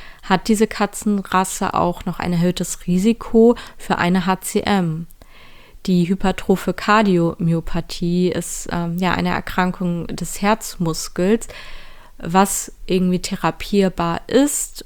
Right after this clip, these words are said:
und, ähm, nicht immer ganz schlimm sein muss für die Katze. Aber es ist einfach eine Erkrankung des Herzens, ne? Und das alleine aufgrund der Züchtung, was wir den Tieren auf jeden Fall ersparen könnten.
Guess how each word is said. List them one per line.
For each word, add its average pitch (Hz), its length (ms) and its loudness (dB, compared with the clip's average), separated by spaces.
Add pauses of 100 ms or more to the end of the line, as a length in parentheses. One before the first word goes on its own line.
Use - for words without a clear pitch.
und, 180 500 0
ähm, 180 220 0
nicht 180 220 0
immer 208 200 6
ganz 185 260 0
schlimm 190 360 2
sein 170 280 0
muss 165 380 -4
für - 200 -8
die 175 100 -8
Katze. 180 720 -6
Aber 156 260 -6
es - 120 -10
ist - 160 -10
einfach 175 420 -4
eine 175 120 -4
Erkrankung 160 580 -2
des 165 200 -4
Herzens, 170 640 -6 (100)
ne? 165 200 -2
Und 160 180 -4
das - 220 -6 (320)
alleine 170 640 2
aufgrund 170 380 0
der 170 140 0
Züchtung, 156 560 0 (520)
was - 260 -6
wir 156 220 -2
den 160 200 -2
Tieren 165 260 -4
auf - 180 -8
jeden 156 160 -2
Fall - 160 -8
ersparen 156 600 -6
könnten. 160 560 -10